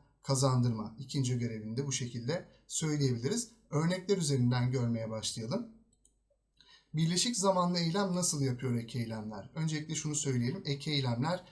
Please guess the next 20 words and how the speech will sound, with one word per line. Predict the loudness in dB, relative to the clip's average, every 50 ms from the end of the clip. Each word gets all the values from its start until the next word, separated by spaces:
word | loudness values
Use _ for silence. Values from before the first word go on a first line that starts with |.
| -20 _ _ _ _ -4
idi, | -2 0 2 2 0 0 -2 -8 -16 -20 _ _ -2
imiş, | 0 2 2 2 2 0 -2 -6 -8 -10 _ _ -4
ise | -2 0 0 0 0 0 -2 -2 -6 -10 -8
ve | -6 -4 -2 0 0
dir | 0 0 -2 0
ekleri | 0 -2 -2 -2 -4 -4 -2 -2 -2 -4 -4 -8 -16 -20 -20 _ -2
birleşik | 0 2 2 2 2 0 0 0
zamanlı | 2 4 4 4 4 2 2 0
eylem | 0 0 2 2 2 2
yapma | 0 0 0 -2 -2 -2
göreviyle | 0 0 0 2 2 2 2 2 2 2 0 -2 -2 -2 -4
biz | -4 -2 -2 0
sadece | 0 0 0 0 0 0 0 -2
ek | -2 -4 -4 -4 -2 0
eylemin | 0 2 2 2 2 0 0
hikayesini | -2 -6 -6 -4 -2 0 0 2 0 0 0 0 0 0 0 -2 -6 -12 -20 _ _ _ -8 -2 2
di, | 2 4 2 2 -2 -8 -18 -10 _
idi | -4 -2 0 2 2 2 2 0 -6 -16 _ _ _
şeklinde | -6 -4 -4 -4 -4 -4 -6 -6 -6 -6
kullanıyoruz. | -4 -2 0 2 2 2 2 2 0 -2 -2 -4 -8 -12